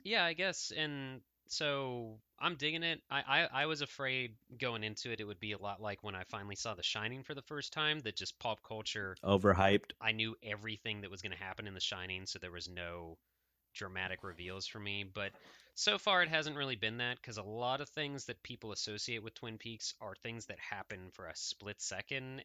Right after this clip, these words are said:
Speaker 1: and
Speaker 2: Yeah.
Speaker 1: they, the way that people have told me about it, they make it sound like that's the whole show. Like, for some reason, the log lady has a pop figure, and everybody was like,
Speaker 2: Well, it's, it's Funko Pops, first of all.
Speaker 1: <laughs> Yeah,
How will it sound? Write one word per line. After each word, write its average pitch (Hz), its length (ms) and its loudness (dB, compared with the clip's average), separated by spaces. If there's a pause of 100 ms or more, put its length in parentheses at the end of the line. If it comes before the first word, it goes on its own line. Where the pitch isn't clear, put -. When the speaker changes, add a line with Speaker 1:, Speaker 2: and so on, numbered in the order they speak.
Speaker 1:
and 90 380 -4 (440)
Speaker 2:
Yeah. 87 240 6
Speaker 1:
they, 110 300 2 (220)
the 107 100 -4
way 113 220 -2
that 107 180 -6
people 104 300 -8
have 92 320 -6 (400)
told 110 220 -4
me 98 120 -2
about 87 220 -4
it, 87 100 -8
they 95 80 -6
make 95 200 -6
it 92 120 -8
sound 92 200 -4
like 85 160 -12
that's 90 240 -10
the 85 80 -12
whole 90 220 -12
show. 90 420 -8
Like, 90 160 -6
for 104 80 -10
some 113 160 -6
reason, 104 180 -4
the 92 80 -8
log 92 280 -4
lady 98 220 -6
has 92 160 -8
a 78 60 -12
pop - 360 -8
figure, 135 380 -6 (440)
and 90 400 0 (100)
everybody 107 340 0
was 101 200 -2
like, 101 160 4
Speaker 2:
Well, 143 60 6
it's, - 300 -2 (440)
it's - 100 -8
Funko 139 380 12
Pops, 98 320 12
first 117 280 10
of 90 80 0
all. 76 180 8
Speaker 1:
<laughs> - 600 -2
Yeah, 101 380 8